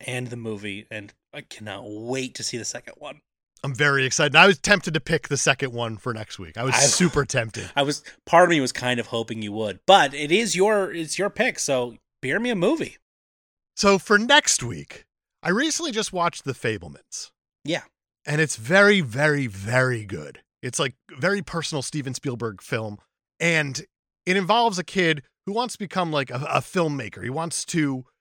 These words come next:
Speaker 2: get behind the camera, create his own stories. But he also has, like, that father figure who pushes back a little bit 'cause he just doesn't understand
Speaker 1: Yeah,
Speaker 2: the
Speaker 1: Spielberg.
Speaker 2: industry. 'Cause, of course, it is.
Speaker 1: <laughs>
Speaker 2: So I wanted to talk about a, a film that involves a father figure who doesn't understand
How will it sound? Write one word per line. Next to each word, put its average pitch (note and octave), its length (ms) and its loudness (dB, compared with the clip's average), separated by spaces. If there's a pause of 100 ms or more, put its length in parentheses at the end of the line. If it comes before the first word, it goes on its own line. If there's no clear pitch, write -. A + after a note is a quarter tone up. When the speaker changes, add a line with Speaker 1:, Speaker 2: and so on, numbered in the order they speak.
(160)
Speaker 2:
get F3+ 160 -2
behind D3+ 240 0
the C3+ 60 -4
camera, B2 420 -6
create B2+ 320 -8
his A2+ 100 -10
own A2+ 160 -8
stories. A2 500 -4 (280)
But G#3 100 0
he A#3 40 4
also C4 220 2
has, D#3+ 280 -4
like, C3 160 -12
that A2+ 160 -2
father A#2 320 -4
figure A2 300 -10
who F#2+ 60 -12
pushes - 300 -8
back A2 260 -2
a A2 60 -10
little G#2+ 160 -6
bit G#2 80 -8
'cause - 80 -14
he G3 60 -6
just G#3+ 120 -8
doesn't F#3 160 -2
understand E3+ 380 2
Speaker 1:
Yeah, C3 80 0
Speaker 2:
the B2+ 60 0
Speaker 1:
Spielberg. A2 240 2
Speaker 2:
industry. F#3+ 360 -2 (420)
'Cause, D#3 260 0
of G3+ 160 -10
course, F#3+ 260 2
it A#2+ 60 -8
is. - 240 -12
Speaker 1:
<laughs> - 40 -16 (1080)
Speaker 2:
So A#3+ 180 4
I G3 140 4
wanted B3 340 0
to A#3 60 -4
talk F3+ 320 -6
about E3 240 -4
a, B2+ 180 -6
a C#3 180 -2
film B2+ 640 -2
that D3+ 140 -4
involves D#3 380 -4
a C#3 60 -10
father D3 400 -6
figure B2 340 -8
who A#2 60 -8
doesn't C3+ 200 -8
understand B2 640 -8